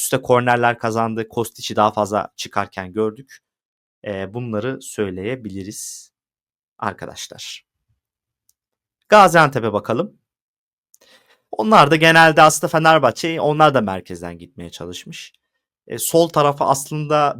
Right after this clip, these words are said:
<laughs> bence çok yanlış bir şey yapmışlar. Hani Kostić'in üzerine pek fazla gitmemişler. E, ama genel anlamda merkezden o Kereke ile topu buluşturmaya çalıştıkları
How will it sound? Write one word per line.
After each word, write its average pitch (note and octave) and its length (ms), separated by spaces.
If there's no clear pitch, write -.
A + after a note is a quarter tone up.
<laughs> - 100
bence C#3+ 280
çok C#3 160
yanlış C3 320
bir - 60
şey - 100
yapmışlar. - 500
Hani A2+ 180
Kostić'in C#3 480
üzerine C3 320
pek C3+ 160
fazla D3 200
gitmemişler. C3+ 760
E, G2 640
ama C3+ 300
genel C3 360
anlamda B2 260
merkezden A#2 560
o B2 120
Kereke B2 400
ile G2 100
topu C3 260
buluşturmaya A2 460
çalıştıkları G#2+ 680